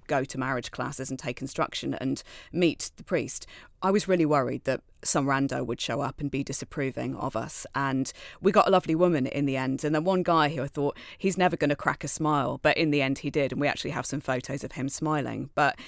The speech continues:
it would have been nice not to have to worry about that in advance. It just doesn't seem necessary to know that you don't have a relationship with this person and they could really be anyone.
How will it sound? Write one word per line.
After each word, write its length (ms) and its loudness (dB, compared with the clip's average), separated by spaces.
it 160 2
would 100 8
have 80 0
been 200 4
nice 460 2
not 220 -2
to 80 -8
have 160 -6
to 100 -8
worry 240 -6
about 280 -6
that 240 -4
in 120 -4
advance. 580 -6
It 100 -4
just 180 -6
doesn't 200 -6
seem 400 -2
necessary 600 -4
to 220 -6
know 240 2
that 120 -2
you 100 0
don't 200 0
have 160 -6
a 60 -4
relationship 580 -6
with 120 -6
this 120 -8
person 460 -4
and 140 -4
they 100 -4
could 320 -8
really 240 -6
be 120 -4
anyone. 440 -6